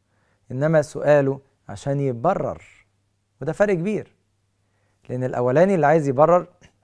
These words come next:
هو ده مش واحد عايز يتوب مثلًا وكده، لأ، ده هو عايز يقول: "أنا وضعي كده واقبلوني كده،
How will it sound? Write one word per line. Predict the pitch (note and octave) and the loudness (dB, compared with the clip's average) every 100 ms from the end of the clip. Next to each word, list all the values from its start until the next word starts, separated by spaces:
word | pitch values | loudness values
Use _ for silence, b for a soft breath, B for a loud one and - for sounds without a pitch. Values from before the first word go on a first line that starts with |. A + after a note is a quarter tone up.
| _ | _
هو | B2 | -2
ده | B2+ | 0
مش | E3 D#3+ | 0 0
واحد | D#3 D3+ C#3+ C3 _ _ | -2 -2 -6 -10 _ _
عايز | B2+ D3+ | -2 -2
يتوب | C#3+ D3+ C#3+ | -2 -4 -2
مثلًا | D3 D3 C3 | -2 -2 -4
وكده، | D#3 C#3+ | 0 2
لأ، | D#3 - b b b b b - | 2 -2 b b b b b -2
ده | |
هو | C#3 | 2
عايز | F#3 F#3+ | 2 4
يقول: | G3+ | 2
"أنا | G3+ F3+ | 2 2
وضعي | D#3+ F#3+ F#3 | 2 2 0
كده | - G3 G#2 _ _ _ _ _ _ _ _ - | -2 -4 -4 _ _ _ _ _ _ _ _ -4
واقبلوني | C#3 F3+ D3+ F3 G#3 | -4 0 2 2 2
كده، | F#3+ G3+ E3 | 0 -2 -2